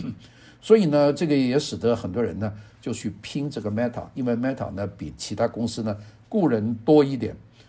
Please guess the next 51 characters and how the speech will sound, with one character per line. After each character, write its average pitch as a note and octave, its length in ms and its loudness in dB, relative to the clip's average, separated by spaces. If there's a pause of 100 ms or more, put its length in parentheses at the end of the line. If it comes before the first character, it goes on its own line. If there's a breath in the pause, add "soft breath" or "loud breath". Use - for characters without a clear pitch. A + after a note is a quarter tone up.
(320 soft breath)
那 F#3+ 120 2
么 F#3+ 120 2
Meta F#3+ 320 0
现 C#3+ 160 0
在 C3+ 100 2
基 A#3+ 240 -2
本 D#3+ 200 0
上 A2 200 0 (500 loud breath)
就 A3+ 100 4
垄 G#2 340 2
断 A3 240 6
了 G#2+ 60 -4
很 - 160 -10
多 B2+ 360 2 (840)
这 C#3 120 0
个 G#2+ 120 0
做 A#2+ 160 -2
电 B2 200 -2
脑 - 180 -10
的 - 120 -16
这 F#2+ 160 -10
些， F#2+ 340 -6 (380 soft breath)
这 A#2+ 120 -4
些 A2+ 120 2
市 A2 260 -4
场 - 280 -10
了， D#2+ 200 -6 (320)
并 G#3 200 2
且 - 100 0
呢， A2+ 160 0
Meta D#3+ 340 -2
呢 G#2+ 100 -6
还 - 140 -6
趁 - 280 -4
势 F#2+ 340 -10
压 - 180 0
价。 D3 220 0 (720 soft breath)
这 E3+ 180 0
个 A#2+ 640 4
他 F#3+ 200 0
们 F3+ 180 0
呢 D#3 100 2
为 D3+ 160 4
工 D3 160 -2
程 C#3+ 160 0
师 C#3 200 -8
提 B2 180 -4
供 C3+ 160 -2
的 A#2+ 100 -4
薪 D3+ 300 -2
水 A2+ 220 -8